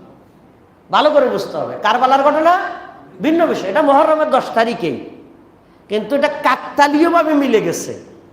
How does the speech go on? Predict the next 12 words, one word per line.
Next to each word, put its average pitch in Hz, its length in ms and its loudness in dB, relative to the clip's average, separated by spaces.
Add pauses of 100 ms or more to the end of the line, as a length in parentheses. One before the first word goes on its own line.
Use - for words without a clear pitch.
(300)
কিন্তু 220 320 -2
আশুরার 294 680 0
যে 285 160 0 (100)
ফজিলত, 294 500 2 (160)
আশুরার 233 560 -2
যে 294 100 0
মর্যাদা, 226 840 -2 (180)
এটা 240 220 -4
কারবালার 226 720 0
ঘটনাকে 220 460 -2
কেন্দ্র 196 420 -4
করে 233 580 0